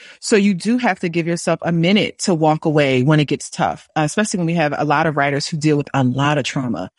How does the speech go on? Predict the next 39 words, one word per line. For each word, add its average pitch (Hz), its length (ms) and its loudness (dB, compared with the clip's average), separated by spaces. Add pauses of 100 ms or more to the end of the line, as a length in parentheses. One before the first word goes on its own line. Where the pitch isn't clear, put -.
(220)
you 170 120 4
know, 151 220 4
a 151 100 2
lot 151 280 2
of 160 100 -4
things 147 280 2
that 135 200 0
we 151 80 -2
kinda 151 260 0
bury 139 340 0
deep 139 260 -4
down. 165 380 0
So 139 400 -2
as 156 200 0 (100)
in 214 160 4
your 190 100 2
face 185 340 -2
as 160 180 -2
I 131 200 0
am, 175 420 4
I'm 170 200 -2
also 160 440 0
a 151 140 0
writer, 147 680 -2
right? 170 120 0
As 180 120 0
in 254 100 6
your 285 100 6
face 202 180 -2
as 175 100 -2
I - 60 -4
am 156 160 2
as 139 80 0
a 139 60 -4
coach, 170 460 0
I'm 160 180 -2
also 165 320 0
a 135 80 -4
writer. 131 420 -4